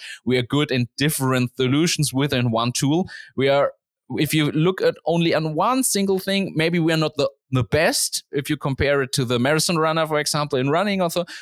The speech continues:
but we are nearly that good and can do this on different levels for different functionalities. So that's a little bit the, the comparison I want to start with and to show how a tool can be used in this area, because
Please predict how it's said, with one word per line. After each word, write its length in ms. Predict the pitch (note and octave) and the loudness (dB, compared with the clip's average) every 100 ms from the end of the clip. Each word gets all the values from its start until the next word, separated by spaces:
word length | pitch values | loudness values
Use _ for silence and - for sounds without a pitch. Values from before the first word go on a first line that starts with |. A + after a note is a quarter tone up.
| - | -4
but 160 | C3+ C3+ | -2 0
we 160 | D3+ | 2
are 80 | D3+ | 2
nearly 580 | D3 D#3+ F#3+ A3 G#3 G3+ | 2 2 2 2 2 0
that 300 | F#3 E3+ E3+ - | 2 0 0 -2
good 300 | F3 F3+ F3+ - | 0 0 0 -2
and 240 | C#3+ C#3+ - - - | -2 -2 -10 -20 -8
can 200 | C#3+ C3 | -4 0
do 180 | C#3+ C#3+ | 0 0
this 220 | C#3 B2 | -2 -2
on 140 | A2+ | -4
different 440 | G#2+ A#2 A2+ G#2+ G2+ | -4 -6 -2 -2 0
levels 380 | A2 A2 G#2+ | 0 0 -2
for 140 | - G#2 | -4 -4
different 380 | A2 - G#2+ G2 | -4 -4 -4 -4
functionalities. 580 | G#2 - G2 G2 F2 | -4 -4 -4 -2 -2
So 120 | - B2 | -2 -2
that's 220 | C#3+ - | -2 -2
a 60 | |
little 220 | C#3 C#3+ B2+ | 0 0 0
bit 240 | B2+ G#2+ | -2 0
the, 240 | A2+ A2+ A#2 - - | 2 2 0 -8 -10
the 80 | - | -6
comparison 520 | C3 B2 B2 B2+ B2 | -4 0 0 0 0
I 80 | A2 | -2
want 200 | A#2 A#2 | -2 -2
to 80 | B2+ | -2
start 360 | - - G#2 A2+ | -2 0 -2 0
with 240 | B2 - - - | -2 -4 -12 -8
and 140 | A2+ A2+ | -6 -2
to 100 | B2 | 0
show 300 | - A2 A2+ | 0 2 2
how 360 | A2 G#2 G#2 - | 2 2 0 -2
a 60 | - | -6
tool 440 | - C#3 C3+ C#3+ - _ _ _ _ - | -2 0 2 0 -4 _ _ _ _ -8
can 320 | - A#2 C3+ | -2 0 0
be 140 | A#2+ | 0
used 440 | B2 A#2 B2 C3 - | 0 2 2 0 0
in 140 | A2 | -2
this 120 | G#2+ | -2
area, 280 | F#2+ G#2 A2+ | 0 0 0
because 340 | A#2 - C#3 | -2 -2 -2